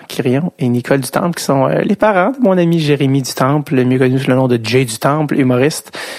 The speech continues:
qui prennent la peine de nous, de nous, euh, commanditer pour le podcast. C'est, c'est extrêmement gentil. Ce qui fait que chaque invité qui vient au podcast repart avec une bouteille du domaine Saint-Jacques, une bouteille de rouge sélection. Bon. Alors, merci, euh, merci au domaine Saint-Jacques.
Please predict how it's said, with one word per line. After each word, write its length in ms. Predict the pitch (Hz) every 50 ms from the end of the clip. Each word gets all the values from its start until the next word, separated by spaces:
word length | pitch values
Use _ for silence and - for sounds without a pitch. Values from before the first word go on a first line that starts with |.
| - -
qui 80 | - -
prennent 240 | - 156 170 165 156
la 200 | 143 139 131 131
peine 180 | 175 170 170
de 100 | 160 143
nous, 140 | 135 131 127
de 100 | 127 131
nous, 220 | 127 131 135 131
euh, 180 | 127 127 123 123
commanditer 560 | - - 135 135 131 120 - - 156 165 165
pour 180 | 165 - - 135
le 80 | 131
podcast. 380 | 123 135 123 - - 143 147 - -
C'est, 180 | 135 131 - -
c'est 300 | - - - - 127 131
extrêmement 460 | - 131 - - - 135 127 139 139
gentil. 400 | 135 135 127 117 - - 196 226 - - - - - - -
Ce 100 | - -
qui 60 | -
fait 120 | - 135 131
que 100 | - 127
chaque 240 | - 139 139 - 139
invité 340 | 131 120 - - 156 156
qui 140 | - - 131
vient 100 | 120 131
au 60 | 131
podcast 360 | 123 123 - - 135 135 131 -
repart 260 | - 120 - 135 127 127
avec 180 | 117 120 -
une 120 | 127 120 113
bouteille 500 | 123 120 - 135 127 120 117 113 113 107
du 160 | 113 117 110
domaine 280 | 120 127 131 135 131
Saint-Jacques, 520 | 127 - 135 127 117 131 131 139 151 - 170 - - - - - - - - _
une 80 | - 131
bouteille 240 | 120 117 135 123 120
de 80 | 117
rouge 340 | 110 - 120 123 135 151 147
sélection. 560 | - - 127 117 110 - - - 127 107 92 - - - _ _ _ _ _ _ _ _ _ _ _ _ _ _ _ _ _ _ _ _ _ _ 170 131 - - _ _ 220 - - _ -
Bon. 180 | 127 110 113 - _ - - - - - - - - - -
Alors, 300 | - 131 123 131 127 127
merci, 400 | 135 139 131 - - - 175 165
euh, 80 | 151 139
merci 180 | 143 139 - -
au 20 | 170
domaine 180 | 156 151 151
Saint-Jacques. 600 | 147 147 135 127 123 135 139 147 147 147 - -